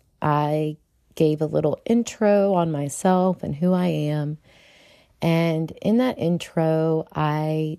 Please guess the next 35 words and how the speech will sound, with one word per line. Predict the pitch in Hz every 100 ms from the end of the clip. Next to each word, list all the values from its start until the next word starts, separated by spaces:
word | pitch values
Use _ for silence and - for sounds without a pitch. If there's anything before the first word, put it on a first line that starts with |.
| _ -
told | - 202 196
you | 190
about | 165 160 156
my | 156 151
daughter, | 147 143 147 147 143
Elizabeth. | 147 143 143 143 - - _ _ _ _ _ _ _ _ _ _ _ _ _ _ _
And | - 175 170 165 165 156 - _ _ _ _ _ _ _ _ _ _ _ _ -
to | 185
some | 165 170 165
people, | 180 180 240
that | -
may | 165
be | 165 175
confusing. | - 202 254 302 269 - - 185 - -
I | 180
told | 175 185 180
you | 190
I |
had | 196 190
a | 185
daughter, | 202 208 208 202
and | 190 190
now | 170 170
I'm | 170
saying | 165 - 160 160
I | 151
have | 151 151 143
a |
son. | - - 147 135 143 160 - - - - _ _ _ -
And | 170 175 170
there's | 170 180
a | 185
reason | 170 170 160 156
behind | 151 147 147 151
that. | 143 139 156